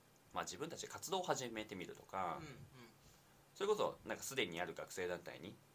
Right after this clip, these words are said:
Speaker 1: 自分が加わってみるみたいな、
Speaker 2: うん。
Speaker 1: ちょっとなんか学外に出ていくアクションとか
Speaker 2: うんうんうん。
Speaker 1: も、まあなんかやっていたなっていう感覚はあって、
Speaker 2: うんうんうん。
Speaker 1: うん。で、なんかそこ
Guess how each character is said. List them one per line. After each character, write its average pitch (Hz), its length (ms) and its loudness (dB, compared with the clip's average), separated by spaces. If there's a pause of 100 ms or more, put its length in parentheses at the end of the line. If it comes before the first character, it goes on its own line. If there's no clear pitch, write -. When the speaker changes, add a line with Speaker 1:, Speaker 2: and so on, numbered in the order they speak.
Speaker 1:
自 156 100 -6
分 101 100 -4
が 90 60 -4
加 - 160 0
わ 147 180 8
っ 156 80 -10
て 151 80 -4
み 143 100 -2
る 87 80 -6
み 78 100 -10
た 76 140 -6
い 71 60 -8
な、 82 140 -4
Speaker 2:
う - 20 -2
ん。 - 40 -10 (360)
Speaker 1:
ち - 80 6
ょ 254 40 6
っ - 20 0
と - 80 -2
な 175 80 2
ん - 20 -12
か - 140 -14
学 98 240 0
外 95 160 6
に 78 80 -10
出 87 100 -4
て 71 120 -6
い 71 80 -8
く - 140 -6
ア 76 40 -4
ク - 100 -8
シ - 80 -6
ョ 73 40 -14
ン - 20 -14
と 71 80 -12
か 82 220 -6 (180)
Speaker 2:
う 147 40 -12
ん - 40 -12
う - 20 -12
ん 120 40 -14 (500)
う - 20 -16
ん。 - 40 -8
Speaker 1:
も、 165 200 0 (420)
ま 135 140 6
あ 104 40 6
な 90 80 4
ん - 20 -4
か - 80 -4
や 85 100 4
っ - 40 -6
て - 120 -4
い 87 40 -2
た 92 100 0
な 123 140 4
っ - 60 -2
て - 80 -10
い - 40 -8
う - 20 -10
感 82 160 -8
覚 76 220 -10
は - 160 -6
あ - 40 -6
っ - 20 -8 (140)
て、 98 400 0
Speaker 2:
う 147 40 -14
ん 139 40 -10
う - 20 -10
ん 123 40 -10
う - 20 -12
ん。 107 40 -12 (1500)
Speaker 1:
う - 20 -10
ん。 107 40 -6
で、 107 100 2
な 107 80 0
ん - 20 -12
か 101 100 -6
そ - 100 -12
こ - 320 0